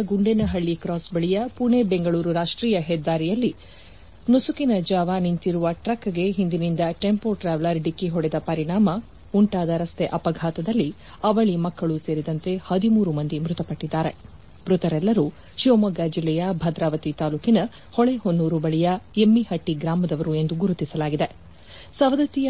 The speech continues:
ರೇಣುಕಾ ಯಲ್ಲಮ್ಮ ದರ್ಶನ ಪಡೆದು ಸ್ವಗ್ರಾಮಕ್ಕೆ ವಾಪಸ್ಸಾಗುತ್ತಿದ್ದ ವೇಳೆ ಅಪಘಾತ ಸಂಭವಿಸಿದೆ. ಘಟನೆಯಲ್ಲಿ ಗಂಭೀರವಾಗಿ ಗಾಯಗೊಂಡ ಮೂವರನ್ನು ಹಾವೇರಿಯ ಜಿಲ್ಲಾಸ್ಪತ್ರೆಗೆ ದಾಖಲಿಸಿ ಚಿಕಿತ್ಸೆ ನೀಡಲಾಗುತ್ತಿದೆ. ಘಟನಾ ಸ್ಥಳಕ್ಕೆ ಹಾವೇರಿಯ ಪೊಲೀಸ್ ವರಿಷ್ಠಾಧಿಕಾರಿ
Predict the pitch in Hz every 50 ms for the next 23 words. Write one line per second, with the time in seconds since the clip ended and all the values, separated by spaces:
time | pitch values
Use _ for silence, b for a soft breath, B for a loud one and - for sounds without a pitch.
0 | 254 262 226 175 175 185 - - 190 175 170 165 170 165 165 165 160 160 156 -
1 | - 170 160 156 - 160 156 156 202 240 277 - - 185 165 156 180 170 165 156
2 | 156 - - 160 151 160 170 190 - 233 226 - - 175 156 - 151 - 165 147
3 | 160 151 156 185 214 214 180 131 - - - - 185 190 - 202 180 - 165 175
4 | - - 139 143 - 190 170 - 156 175 175 - - 147 160 - - - - -
5 | - - - - - - - 170 190 202 - 180 165 160 170 190 233 190 156 175
6 | 175 175 165 170 160 190 190 185 156 151 156 151 165 147 175 160 156 151 170 160
7 | 156 180 202 214 196 175 160 160 156 175 196 220 190 151 196 B B B B B
8 | - 220 226 214 226 247 240 233 196 196 220 233 190 175 170 170 165 - - -
9 | 160 165 175 170 170 156 160 160 - - - 240 294 - 240 160 - - - -
10 | - - 226 - - 170 151 170 196 180 170 156 151 147 151 143 185 170 160 -
11 | - - - - - - B B B B B B B B - 220 220 - 247 240
12 | 233 220 - - 190 190 190 - 233 254 240 214 190 160 160 160 160 170 165 -
13 | 165 156 170 - - 165 156 165 160 - - 180 160 147 151 - 180 170 190